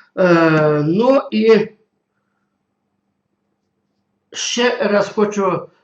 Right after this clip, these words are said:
вас попросити, щоб ви доклали особливих зусиль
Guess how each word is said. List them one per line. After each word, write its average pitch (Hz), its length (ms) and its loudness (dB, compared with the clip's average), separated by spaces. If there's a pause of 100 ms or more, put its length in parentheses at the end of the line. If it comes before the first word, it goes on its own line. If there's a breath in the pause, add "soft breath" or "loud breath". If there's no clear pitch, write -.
(140 loud breath)
вас 180 240 0
попросити, 170 720 -6
щоб - 320 -10 (720)
ви 151 500 -4 (540)
доклали 170 920 -4 (240)
особливих 175 720 -4
зусиль 190 480 -6